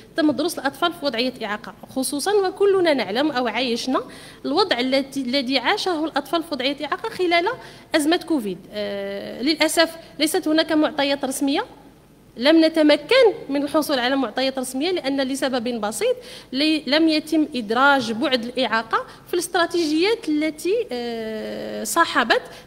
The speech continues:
تسيير الأزمة، ال-، ال-، ال-، تسيير، تسيير الأزمة. آه، هناك دراستين فقط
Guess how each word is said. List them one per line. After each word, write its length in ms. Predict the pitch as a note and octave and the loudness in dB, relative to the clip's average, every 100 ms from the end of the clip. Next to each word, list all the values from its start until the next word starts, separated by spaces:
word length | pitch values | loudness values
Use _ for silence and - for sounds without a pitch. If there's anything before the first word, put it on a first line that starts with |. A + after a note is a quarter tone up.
| - | -4
تسيير 300 | - F4 G4 | 2 4 2
الأزمة، 380 | D#4+ C4+ A#3+ A#3 | 0 -2 -4 -4
ال-، 200 | A#3 A3+ | -6 -6
ال-، 240 | A3 G#3+ | -6 -8
ال-، 500 | G#3+ G#3+ G#3+ - A3 A3 - | -10 -12 -12 -14 -14 -16 -8
تسيير، 380 | - D4+ G4 G4 | 0 4 4 4
تسيير 340 | - - D#4+ | -4 -2 0
الأزمة. 400 | D4+ C4+ A#3 A#3 A3 - - - | 0 0 0 -2 -6 -14 -20 -12
آه، 1080 | G3+ G3+ G3+ G3 G3+ - G3 - - G3+ G3 | -8 -6 -6 -8 -10 -12 -12 -12 -12 -12 -10
هناك 440 | G3+ C4 C#4 C#4 | -2 4 4 2
دراستين 600 | A3+ B3 C#4+ - D4 D#4+ D4+ | 0 4 4 4 2 2 2
فقط 360 | E4 E4 A#4 | 0 0 0